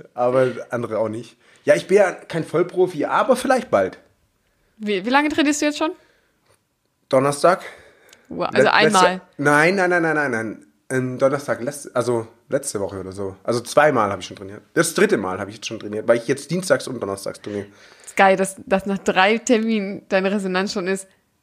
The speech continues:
Speaker 2: "Ah, ich bin immer noch richtig stark."
Speaker 1: Ja, bin ich auch. Okay, postet mal, was ihr Kreuzheben macht.
Speaker 2: Also Knieheben.
Speaker 1: Fünf, fünf, fünf Kniehebel auf Kreuzheben-Dings. Fünf mal fünf, also fünf Sätze, aber fünf Wiederholungen.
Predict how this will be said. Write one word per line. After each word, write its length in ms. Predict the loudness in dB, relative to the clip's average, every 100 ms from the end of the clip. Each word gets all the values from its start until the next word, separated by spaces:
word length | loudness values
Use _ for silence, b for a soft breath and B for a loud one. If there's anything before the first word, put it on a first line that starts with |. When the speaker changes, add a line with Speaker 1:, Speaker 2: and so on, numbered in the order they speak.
| _
Speaker 2:
"Ah, 60 | -10
ich 180 | -10 -6
bin 160 | -4
immer 200 | -2 0
noch 160 | -2 -4
richtig 320 | -10 -10 -14
stark." 180 | -4 2 2
Speaker 1:
Ja, 40 | 2
bin 180 | 0 -2
ich 180 | 2
auch. 260 | 4 4 0 -14 _ B B
Okay, 200 | 0 2
postet 400 | 4 4 4 -2
mal, 360 | 4 4 4 -2 0
was 200 | 0 0
ihr 120 | -2
Kreuzheben 520 | 2 2 2 0 -2 0
macht. 260 | -4 -6 _ _ _ _ _
Speaker 2:
Also 180 | -6 -6
Knieheben. 560 | -2 2 4 2 0 -12 -18
Speaker 1:
Fünf, 260 | 2 2 2
fünf, 280 | -2 -4 -4
fünf 160 | -6 -2
Kniehebel 360 | 4 4 6
auf 160 | 4 4
Kreuzheben-Dings. 680 | 0 0 -2 -4 -6 -8 -18 _ _ _ _ _ _ -16
Fünf 280 | 0 0 4
mal 160 | 4 4
fünf, 400 | 4 0 -6 -20 _
also 200 | -2 0
fünf 340 | -2 -4 -6 -18 -18
Sätze, 400 | -4 -2 4 4
aber 120 | 4
fünf 200 | 2 -2
Wiederholungen. 480 | 4 6 6 4 -4